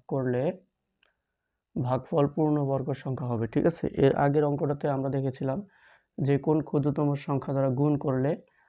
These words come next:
আহ, গুণফল পূর্ণবর্গ হবে। এবার হচ্ছে, আহ, ভাগ করলে ভাগফল পূর্ণবর্গ সংখ্যা হবে, ঠিক আছে? আহ, অঙ্কটি কিন্তু আগের নিয়মেই করব, কারণ আমি যদি এই সংখ্যাগুলো, আহ, বর্গমূল নির্ণয় করি,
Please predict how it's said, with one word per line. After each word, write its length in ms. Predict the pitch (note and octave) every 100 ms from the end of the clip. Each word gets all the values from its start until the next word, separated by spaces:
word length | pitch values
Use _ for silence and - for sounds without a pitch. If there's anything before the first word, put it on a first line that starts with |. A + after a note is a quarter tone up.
| _ _ _
আহ, 120 | B2+ A#2+
গুণফল 500 | C#3+ D3+ C#3+ D#3 C#3+
পূর্ণবর্গ 560 | E3+ C#3+ C3 C3+ B2+
হবে। 380 | C3 B2+ D3 A3+
এবার 300 | D#3+ C#3 C3+
হচ্ছে, 280 | C3+ - C#3+
আহ, 360 | C#3 - C3+ B2
ভাগ 240 | A#2+ B2+ -
করলে 400 | D3 C3+ C#3 - - _ _ _ _ _ D3
ভাগফল 340 | B2 - C#3+
পূর্ণবর্গ 600 | B2+ C3+ B2+ B2+ C3 C#3+
সংখ্যা 420 | E3 C#3 B2 C#3+
হবে, 220 | C3 A#2+ C3+ - - _ _ _ -
ঠিক 120 | E3+
আছে? 260 | E3+ - F3+ - - - - - - - -
আহ, 280 | C#3 C3+ D3
অঙ্কটি 280 | C3+ D#3 D#3+
কিন্তু 220 | D#3+ D3+
আগের 240 | C#3 C#3+
নিয়মেই 300 | D3+ D3+ D#3
করব, 440 | C#3+ D3+ A#2+ C3+ C4 _ _ _ -
কারণ 400 | D3 C#3+ D3+ D3 - D3 C3
আমি 180 | C#3
যদি 200 | C3 C3+
এই 220 | C#3+ - C#3
সংখ্যাগুলো, 720 | - C3+ D3+ C3+ C#3+ C3 - - _ _ _ -
আহ, 220 | B2+ B2
বর্গমূল 460 | C3 C#3 D3+ D3
নির্ণয় 320 | D3 C#3+ C#3 C#3
করি, 340 | - C3